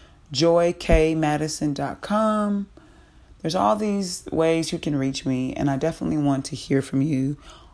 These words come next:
All the links to all of these things are in the show notes, sh-, in the show notes. So click there.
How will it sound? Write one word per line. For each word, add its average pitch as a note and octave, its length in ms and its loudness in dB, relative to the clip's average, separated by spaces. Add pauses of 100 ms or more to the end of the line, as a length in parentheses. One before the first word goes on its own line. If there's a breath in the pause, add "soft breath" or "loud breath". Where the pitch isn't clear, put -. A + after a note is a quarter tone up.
(120)
All E3+ 240 8
the E3+ 160 2
links E3 460 0
to - 100 0
all D#3+ 180 2
of D#3 100 0
these D#3 220 -2
things D3 240 2
are C#3+ 80 -2
in D3+ 220 0
the D#3+ 80 -4
show D3+ 240 0
notes, C#3 420 -2
sh-, - 260 -4
in E3 200 2
the E3 40 -2
show D#3+ 280 2
notes. C#3 520 0 (580 soft breath)
So C3+ 560 0
click - 320 -2
there. C#3 480 2